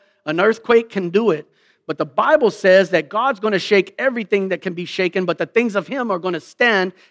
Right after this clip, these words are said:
and even the gates of hell won't prevail against it. So our builder is building something that's gonna last. Y'all can go ahead and start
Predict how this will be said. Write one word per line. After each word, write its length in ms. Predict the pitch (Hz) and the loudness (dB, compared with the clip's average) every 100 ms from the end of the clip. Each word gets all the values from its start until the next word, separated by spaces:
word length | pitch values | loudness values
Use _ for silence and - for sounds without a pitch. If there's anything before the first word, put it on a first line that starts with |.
| - | -4
and 120 | 175 | -2
even 200 | 240 254 | -2 -2
the 80 | 233 | -2
gates 260 | 226 220 | 0 -2
of 120 | 175 | -4
hell 220 | 175 269 254 | 2 4 4
won't 200 | 202 202 | 0 -4
prevail 320 | 185 175 202 | -2 2 2
against 300 | 175 254 226 | 2 -4 -4
it. 80 | 190 | -4
So 220 | 196 175 | -4 0
our 200 | 208 302 | 4 2
builder 680 | 202 240 320 320 208 202 208 _ _ | 2 -2 2 2 2 0 -2 _ _
is 220 | 190 160 | 0 0
building 420 | 139 285 311 220 | -2 0 0 -2
something 420 | 190 208 196 202 226 | -4 -2 -2 -2 -2
that's 200 | 180 - | -2 -2
gonna 240 | 190 214 | 0 2
last. 480 | 220 254 226 139 - | 2 2 -2 -6 -2
Y'all 80 | 180 | -2
can 160 | 185 | 0
go 120 | 170 | -2
ahead 200 | 170 170 | 2 2
and 80 | 156 | -2
start 400 | - 165 156 - | -6 -4 -4 -4